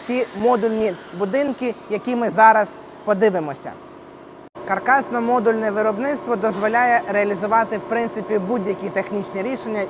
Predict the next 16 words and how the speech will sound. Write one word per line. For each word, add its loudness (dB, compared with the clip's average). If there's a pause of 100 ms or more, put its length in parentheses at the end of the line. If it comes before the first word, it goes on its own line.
(140)
які -4
ми 0 (140)
і 2
реалізовуємо 0
на 2
цьому -4
за-, 0 (460)
заводі. -2 (380)
Від -2
будівництва 0 (520)
маленьких 2 (300)
модульних 2 (380)
будинків, 0
модульних 0
відділень, -2
там, -4